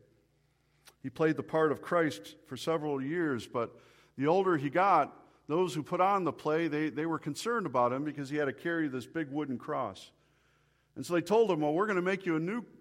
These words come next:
new cross out of, out of fiberglass. And it'll look like a, a real cross, but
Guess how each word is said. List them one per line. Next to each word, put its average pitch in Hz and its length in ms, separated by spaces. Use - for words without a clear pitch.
new 185 160
cross 139 460
out 131 120
of, 117 120
out 113 220
of 127 180
fiberglass. 107 680
And 123 300
it'll 208 300
look 247 200
like 151 260
a, 110 220
a 117 120
real 135 240
cross, 143 500
but - 420